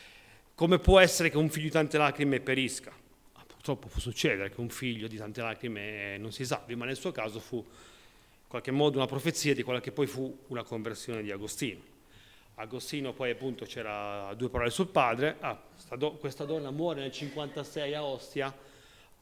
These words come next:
con Agostino e il fratello vicino, felice finalmente che il padre, no, scus-, morì a cinquantasei anni, scusate,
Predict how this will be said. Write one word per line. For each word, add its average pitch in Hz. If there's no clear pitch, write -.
con 135
Agostino 131
e -
il 110
fratello 131
vicino, 117
felice 131
finalmente 104
che -
il 98
padre, 101
no, 117
scus-, 123
morì 135
a 135
cinquantasei 120
anni, 92
scusate, 92